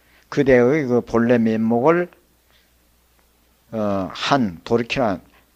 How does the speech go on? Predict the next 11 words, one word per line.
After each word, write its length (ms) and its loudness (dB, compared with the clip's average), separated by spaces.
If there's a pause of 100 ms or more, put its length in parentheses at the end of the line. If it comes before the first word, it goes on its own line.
돌려오너라, 1200 4
이렇게 260 -8
이제 440 -8
내놔라. 720 4 (680)
예? 200 -8 (520)
명-, 320 -2
그대 320 4
명상자가, 1120 2 (440)
명상자의 880 0
아버지 400 -2
어머니가, 760 0